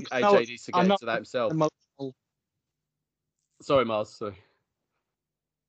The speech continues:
Speaker 1: No, I was just gonna say, I know I've had a, an emotional season with, with Blazing Game going and stuff, but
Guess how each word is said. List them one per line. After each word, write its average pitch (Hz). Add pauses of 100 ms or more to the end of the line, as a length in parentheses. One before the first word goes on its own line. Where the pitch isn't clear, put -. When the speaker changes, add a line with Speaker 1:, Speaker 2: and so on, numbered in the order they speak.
(320)
Speaker 1:
No, 196
I 180
was 180
just 175
gonna 185
say, 160
I 151
know 190
I've 180
had 170
a, 156
an 151
emotional 151
season 143
with, 135
with 143
Blazing 143
Game 135
going 131
and 131
stuff, -
but 135